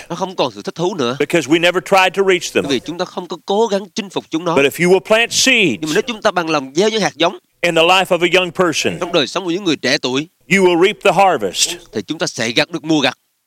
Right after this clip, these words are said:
Speaker 2: As they grow older.
Speaker 1: khi chúng nó lớn lên.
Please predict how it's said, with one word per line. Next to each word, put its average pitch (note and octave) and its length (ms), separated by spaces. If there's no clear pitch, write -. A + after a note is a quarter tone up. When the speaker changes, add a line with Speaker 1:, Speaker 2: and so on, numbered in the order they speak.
Speaker 2:
As D3 220
they D3+ 80
grow C#3+ 380
older. F#2 200
Speaker 1:
khi C#3+ 80
chúng D3 160
nó D#3 120
lớn D#3+ 280
lên. B2 160